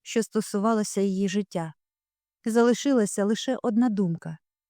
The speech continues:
Якщо вона не допоможе цьому літньому чоловікові, то незабаром він помре від переохолодження.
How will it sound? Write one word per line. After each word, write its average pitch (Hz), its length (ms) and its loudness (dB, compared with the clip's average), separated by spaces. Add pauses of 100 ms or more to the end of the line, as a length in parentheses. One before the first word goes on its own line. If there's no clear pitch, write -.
(320)
Якщо 233 360 2
вона 220 200 4
не 214 120 4
допоможе 226 560 2
цьому 190 280 0
літньому 190 400 -2
чоловікові, 185 720 -4 (600)
то 233 120 4
незабаром 214 680 2 (560)
він 226 240 6
помре 214 400 4
від 208 140 2
переохолодження. 190 1000 -2